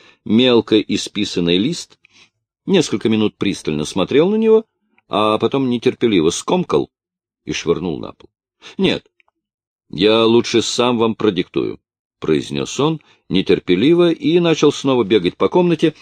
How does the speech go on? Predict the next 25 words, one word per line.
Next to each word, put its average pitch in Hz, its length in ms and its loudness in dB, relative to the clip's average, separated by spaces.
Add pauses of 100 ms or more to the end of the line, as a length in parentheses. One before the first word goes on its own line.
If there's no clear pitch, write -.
(140)
быстро 165 600 0
произнося 113 800 2
одну 110 520 -2
фразу 113 560 0
за 92 180 2
другой, 85 480 4
так 110 260 0
что 104 240 0 (220)
Меневаль 127 640 2 (240)
с - 220 -2
трудом 123 440 2
поспевал 131 540 2
набрасывать 120 640 0
их 98 140 -6
на 92 100 -2
бумагу. 69 440 -4 (1000)
Чем 110 300 0
более 80 420 2
Наполеон 76 500 0
говорил, 85 440 0 (340)
тем 87 160 0
сильнее 69 640 -2
увлекался 78 720 -2
своими 69 460 -4
идеями, 123 640 -2